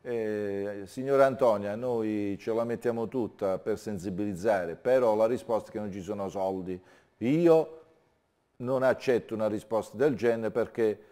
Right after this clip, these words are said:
eh, non è così. I soldi, c'è la volontà di trovarli.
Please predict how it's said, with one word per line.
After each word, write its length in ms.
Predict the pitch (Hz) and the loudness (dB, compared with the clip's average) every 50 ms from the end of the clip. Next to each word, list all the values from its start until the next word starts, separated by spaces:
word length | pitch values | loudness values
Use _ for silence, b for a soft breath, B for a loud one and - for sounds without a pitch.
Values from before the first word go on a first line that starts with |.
| b b b b b | b b b b b
eh, 840 | - 117 110 107 104 101 98 98 98 95 95 92 92 90 90 90 90 | -6 -2 -2 0 0 -2 -2 -2 -2 -2 -2 -2 -2 -2 -2 -4 -4
non 200 | 95 120 131 131 | -4 -2 0 0
è 80 | 123 110 | 0 0
così. 460 | - 123 113 - - 98 85 76 - _ - | 2 0 0 0 0 -4 -6 -8 -10 _ -10
I 120 | 113 113 104 | -8 -8 -4
soldi, 600 | - - 147 156 156 156 147 135 151 156 151 - - _ _ _ _ | 2 4 6 6 6 6 4 0 -2 -2 -2 -4 -8 _ _ _ _
c'è 140 | - - 127 117 | -8 -2 0 2
la 120 | 107 110 | 2 2
volontà 560 | 101 107 113 131 143 151 147 175 180 180 170 - | 2 2 2 2 0 2 4 6 8 8 6 4
di 160 | - 127 123 | 0 -4 -4
trovarli. 640 | - 117 113 104 101 90 85 80 78 80 82 87 | -2 0 2 2 2 2 2 0 -4 -8 -8 -10